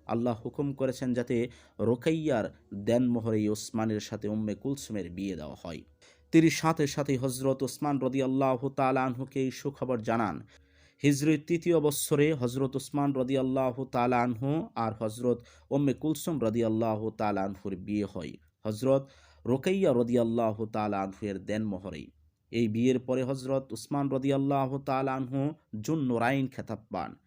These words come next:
যার অর্থ দুই নূরের অধিকারী। হযরত মুহাম্মদ সাল্লাল্লাহু আলাইহি ওয়াসাল্লামের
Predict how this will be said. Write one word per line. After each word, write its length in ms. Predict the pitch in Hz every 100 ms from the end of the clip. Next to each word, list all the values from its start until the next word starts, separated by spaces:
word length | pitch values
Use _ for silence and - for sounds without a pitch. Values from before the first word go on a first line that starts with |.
| _ -
যার 200 | 110 110
অর্থ 300 | 113 113 - 135 151 - - _ 113
দুই 440 | 131 151 156 139 110
নূরের 440 | 107 117 135 87
অধিকারী। 400 | 78 - 85 69 _ _
হযরত 440 | 131 139 151 151 151
মুহাম্মদ 260 | 139 147
সাল্লাল্লাহু 680 | - 139 139 139 139 127 139
আলাইহি 440 | 127 127 135 139
ওয়াসাল্লামের 720 | 135 135 143 139 139 139 147